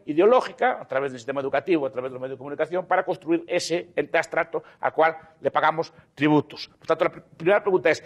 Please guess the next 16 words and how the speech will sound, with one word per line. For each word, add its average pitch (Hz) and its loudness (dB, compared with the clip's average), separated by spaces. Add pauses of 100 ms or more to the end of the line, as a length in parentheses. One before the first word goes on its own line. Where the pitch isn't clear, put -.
(160)
¿existe - -2
el 214 4
Estado 202 4
así 196 2
entendido 185 4
como 185 0
algo 185 4
abstracto? 185 -2
¿Existe, 165 -2
por - -20
ejemplo, 185 2
algo 165 4
llamado 175 2
España, 170 2
algo 160 2
llamado, 160 4